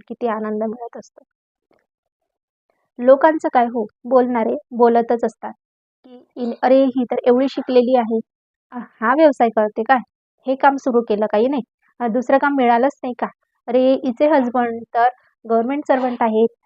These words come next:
अरे, हिचे हजबंड तर प्रायव्हेट जॉबमध्ये चांगलं पॅकेज आहे, हिला कशाला गरज आहे, कशाला करायला पाहिजे?"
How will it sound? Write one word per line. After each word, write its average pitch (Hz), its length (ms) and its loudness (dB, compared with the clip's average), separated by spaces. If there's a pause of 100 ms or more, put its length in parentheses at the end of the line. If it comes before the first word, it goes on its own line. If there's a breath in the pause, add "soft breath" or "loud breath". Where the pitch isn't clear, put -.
अरे, 214 220 -4
हिचे 247 300 -4
हजबंड 277 300 0 (100)
तर 269 80 -8
प्रायव्हेट 233 400 0
जॉबमध्ये 226 460 -2
चांगलं 208 380 -10
पॅकेज 247 340 -4
आहे, 247 200 -4 (460)
हिला 226 180 -2
कशाला 311 340 0
गरज 262 280 -2
आहे, 220 140 -2
कशाला 262 320 -2
करायला 233 340 -2
पाहिजे?" 208 340 -10